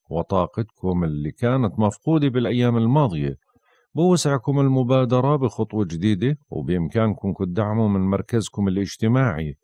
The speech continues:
اليوم بيحمل انفراج وتقدم ملموس بعد مراوحة وركود، وعليكم التحلي بالحكمة وواقعية ببعض الأمور،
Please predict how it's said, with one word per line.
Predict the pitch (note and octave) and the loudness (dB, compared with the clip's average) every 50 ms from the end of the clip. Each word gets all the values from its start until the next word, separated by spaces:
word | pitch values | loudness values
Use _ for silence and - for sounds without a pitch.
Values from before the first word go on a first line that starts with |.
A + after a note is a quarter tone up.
| _ _ _ _ _ _ _ _ - | _ _ _ _ _ _ _ _ -2
اليوم | C3+ D3+ E3+ E3+ E3 D#3+ D3+ | 0 2 4 4 4 2 2
بيحمل | B2+ C3+ B2 - C#3 C#3 C3 B2 | 0 -2 -2 -2 0 0 2 2
انفراج | A#2+ B2 B2 A#2+ G#2+ - A2+ G#2 G2 G2 G#2 A2 C3+ D#3 C#3 | 2 2 0 0 0 0 -2 -2 0 0 0 0 0 0 -2
وتقدم | C3 G#2 E2 - F2+ - - G#2+ G#2 F#2 G2+ F#2+ F#2+ | -2 -4 -4 -4 -4 -4 -2 -2 -2 -2 -2 -2 0
ملموس | F#2+ G2 G2 F#2+ G#2+ B2 C3 C#3 C#3+ - - - | 0 0 0 0 2 2 2 2 0 -2 -4 -6
بعد | E2+ E2 E2 F2 D#2+ | -4 -2 -2 -2 -2
مراوحة | E2 F2 F2+ F#2 G2+ A2+ A#2+ A#2 G#2+ F#2+ - - - G2 F#2+ F#2 | -2 -2 0 0 2 2 2 2 0 -2 -4 -4 -6 -4 -4 -4
وركود، | E2 D2+ D#2 D#2+ D#2+ D#2 - _ - C3 B2+ G2+ C2 - _ _ _ _ _ _ _ _ - | -4 -4 -4 -4 -4 -6 -4 _ 0 2 2 0 -2 -6 _ _ _ _ _ _ _ _ -8
وعليكم | - D#2+ D#2 E2+ F2+ G2 G2 - - F#2+ E2+ | -6 -4 -2 0 0 0 0 0 -2 -2 -2
التحلي | E2 - - F#2+ - - - G#2 G#2+ G#2+ A2 B2 C#3 | -4 -4 -6 -8 -8 -6 -4 -4 -2 0 0 -2 -2
بالحكمة | B2 G2+ A2+ G#2+ - - A2+ A2 - - A#2+ A#2 A#2 A#2 A#2 | -4 -6 -10 -10 -6 -6 -6 -6 -4 -2 -2 0 0 0 -2
وواقعية | A#2 - - A1+ - - C2+ D2 D#2+ D2+ - F2+ F2 F#2 A2 A#2 A2 A2 A2+ A2 A2 A2 A2 _ | -4 -6 -8 -10 -10 -8 -6 -6 -6 -6 -6 -6 -4 -2 -2 0 0 0 2 0 0 -2 -4 _
ببعض | - B2+ - - - - F2 G2+ F#2 G2 A#2+ A#2 G2+ F2+ F2 | -20 -20 -20 -18 -8 -4 -2 -2 0 0 -2 -2 -2 -2 -2
الأمور، | E2 C#2 - - - D2 D#2 F2 A#2 C#3+ E3 E3 C3 | -4 -4 -6 -10 -8 -4 -2 0 2 2 2 2 0